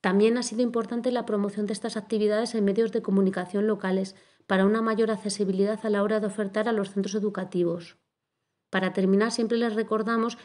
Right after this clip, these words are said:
que deben visitar al dentista por lo menos una vez al año para revisiones,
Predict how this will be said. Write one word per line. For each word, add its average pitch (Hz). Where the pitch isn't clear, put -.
que 202
deben 214
visitar 214
al 226
dentista 196
por 196
lo 196
menos 214
una 214
vez 202
al 196
año 185
para 190
revisiones, 175